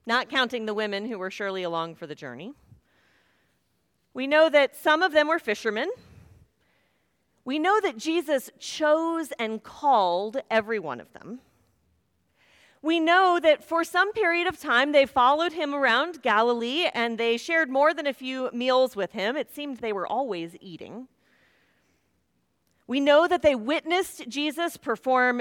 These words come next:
mir-, miracles and heal the sick. They listened to more than one long sermon. We know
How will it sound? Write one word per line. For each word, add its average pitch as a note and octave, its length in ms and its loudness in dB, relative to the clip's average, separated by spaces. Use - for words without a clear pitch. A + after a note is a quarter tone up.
mir-, D#4 440 2
miracles F4+ 680 -2
and A#3 160 -6
heal C#4+ 220 2
the A3 140 -4
sick. - 420 -6
They C4 100 2
listened C#4 480 -4
to B3 100 -2
more B3+ 360 2
than D4+ 180 -4
one A3+ 240 -2
long G#3 300 0
sermon. A3 500 -10
We C4+ 120 -4
know F4+ 500 0